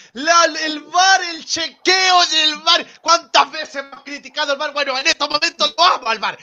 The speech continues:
lo amo. Acaba de anular el gol de la Unión Española. Dos a uno nomás está el partido, señoras y señores.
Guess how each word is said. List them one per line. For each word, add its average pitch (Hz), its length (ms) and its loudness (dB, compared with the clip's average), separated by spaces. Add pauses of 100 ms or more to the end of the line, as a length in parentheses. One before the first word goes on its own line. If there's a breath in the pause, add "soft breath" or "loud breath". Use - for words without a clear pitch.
(140 loud breath)
lo 330 140 0
amo. 262 320 2 (120 soft breath)
Acaba 349 440 4
de 320 100 4
anular 302 380 2
el 302 180 -4
gol 330 300 -2
de 311 120 -8
la 302 80 -2
Unión 320 260 -8
Española. 330 640 -4 (220 loud breath)
Dos 392 360 -8
a 381 180 4
uno 392 260 -4
nomás 359 360 0
está 339 240 -2
el 330 120 -2
partido, 330 460 -4
señoras 311 440 -6
y 311 80 -10
señores. 302 560 -6